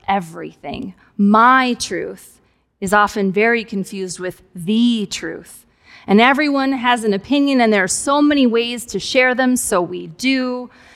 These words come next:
We have to have a hot take or a takedown for everything.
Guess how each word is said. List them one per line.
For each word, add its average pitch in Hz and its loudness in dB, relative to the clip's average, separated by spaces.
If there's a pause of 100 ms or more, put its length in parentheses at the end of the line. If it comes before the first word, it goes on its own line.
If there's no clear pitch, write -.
(140)
We 220 2
have 226 2
to 202 0
have 175 0
a 160 -4
hot - 0
take 226 2
or 170 -4
a 175 -10
takedown 208 -4
for - -14 (160)
everything. 185 -8